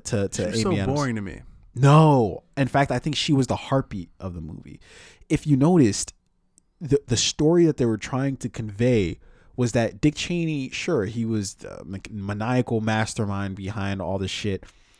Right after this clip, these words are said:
Speaker 1: but she was the, she was the driving force of the movie. She was the person, she literally is the person who got <laughs> the movie started in terms of,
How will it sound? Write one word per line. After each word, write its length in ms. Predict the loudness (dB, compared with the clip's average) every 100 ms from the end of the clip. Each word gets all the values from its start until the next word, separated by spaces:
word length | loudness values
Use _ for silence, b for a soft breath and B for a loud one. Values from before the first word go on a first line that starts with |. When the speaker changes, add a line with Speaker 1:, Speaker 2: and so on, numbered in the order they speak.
| b -12
Speaker 1:
but 100 | -8
she 600 | -4 -4 0 4 8 8
was 260 | 8 6
the, 160 | 4 0 -2
she 480 | -6 -6 -2 0
was 180 | 2 2
the 120 | -2
driving 420 | -4 -2 -2 -4 -8
force 400 | -4 -4 -4 -8
of 140 | -8
the 80 | -6
movie. 400 | -4 -2 -4 -8 -12
She 300 | -8 -2 -2
was 140 | -2
the 60 | -2
person, 420 | -2 -2 -4 -8 b b
she 200 | b -6
literally 380 | 4 6 6 6
is 80 | 4
the 60 | 4
person 340 | 4 4 4
who 100 | 4
got 220 | 6 4
<laughs> 100 | 2
the 60 | 4
movie 400 | 4 4 2 0 B B
started 600 | -2 2 4 2 0 -6
in 120 | -10
terms 380 | -4 -4 -2 0
of, 240 | 0 -2